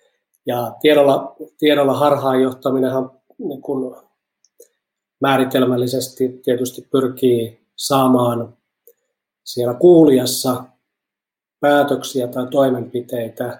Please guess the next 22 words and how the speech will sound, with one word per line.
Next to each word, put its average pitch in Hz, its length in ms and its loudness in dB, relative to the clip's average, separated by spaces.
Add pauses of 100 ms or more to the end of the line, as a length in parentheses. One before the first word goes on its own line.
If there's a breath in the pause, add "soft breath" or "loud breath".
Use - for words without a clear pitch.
(120)
jotka - 200 -14
perustuu 120 580 -2
sitten 113 340 -10
väärään 113 500 -4
tietoon. 110 500 -4
Eli 107 360 -20
yritetään 156 520 -6
niin 160 120 -2
kun 156 280 -6 (100)
neuvoa, 139 380 0
että 131 240 -6
jos 131 300 -6
ihmisen 131 320 0
pitäisi 135 340 -4
kulkea 139 300 -2
suoraan, 131 540 0
niin 127 260 -2 (280)
syötetään 127 480 -2
sinne 131 200 0
semmoista 123 480 -4
dataa, 120 400 -4
joka 117 320 -8